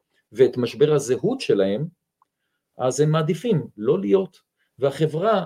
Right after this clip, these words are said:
הישראלית, אולי היום, לצערי, מעדיפה גם, אולי, אולי, אני לא רוצה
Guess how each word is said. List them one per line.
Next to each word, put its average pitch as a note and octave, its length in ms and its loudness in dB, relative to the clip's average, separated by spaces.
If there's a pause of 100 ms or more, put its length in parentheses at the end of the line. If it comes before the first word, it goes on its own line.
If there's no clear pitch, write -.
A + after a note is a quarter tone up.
(120)
הישראלית, C3 720 0
אולי C3 460 0
היום, A2 420 0
לצערי, A2+ 680 0 (260)
מעדיפה F3+ 400 0 (100)
גם, F#3+ 280 -2
אולי, C#3+ 560 0
אולי, G#2+ 400 2
אני A2 160 -4
לא B2+ 100 2
רוצה B2+ 300 -2